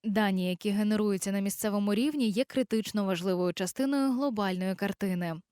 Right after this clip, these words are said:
Неможливо визначити закономірності у різних регіонах та на різних континентах без повідомлення усіх місцевих даних щодо таких регіонів.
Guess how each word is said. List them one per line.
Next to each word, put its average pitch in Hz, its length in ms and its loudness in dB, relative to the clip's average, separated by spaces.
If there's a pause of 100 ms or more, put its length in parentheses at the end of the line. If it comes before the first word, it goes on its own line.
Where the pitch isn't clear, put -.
Неможливо 277 680 2
визначити 190 480 -2
закономірності 220 840 0
у 226 160 2
різних 190 420 -2
регіонах 196 600 0
та 285 120 -2
на 254 160 0
різних 196 360 -2
континентах 190 720 -2 (140)
без 190 260 0
повідомлення 262 760 0
усіх 226 480 -4
місцевих 185 540 -2
даних 240 360 0
щодо 214 320 0
таких - 400 -6
регіонів. 185 680 -2